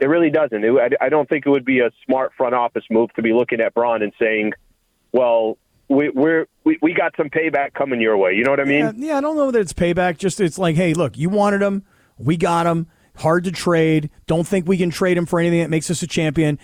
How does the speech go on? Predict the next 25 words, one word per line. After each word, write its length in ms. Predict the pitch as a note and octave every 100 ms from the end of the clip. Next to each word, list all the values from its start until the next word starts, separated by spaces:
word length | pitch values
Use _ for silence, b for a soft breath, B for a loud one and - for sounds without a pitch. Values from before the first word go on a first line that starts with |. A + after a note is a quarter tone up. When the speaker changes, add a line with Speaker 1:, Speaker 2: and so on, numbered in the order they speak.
| b
Speaker 2:
You 80 | D3+
know 100 | F3
what 40 |
we'll 100 | F3 E3+
do? 160 | G3+
We'll 180 | G#3 D3+
wait 180 | E3+ F3
till 120 | G#3
the 100 | F#3+
end 100 | F#3
of 60 | F3+
the 60 |
season. 420 | - F3 D3 D#3+
We'll 100 | C#3
move 240 | C#3 E3 E3+
the 80 | G3
contract, 540 | E3 D#3+ D#3 E3 D3 b b
and 100 | -
then 120 | E3 F3
we'll 100 | E3+
get 180 | D#3+
on 200 | D#3+ F#3
with 120 | F3+ D#3
it. 160 | D3
But, 220 | F3 C#3+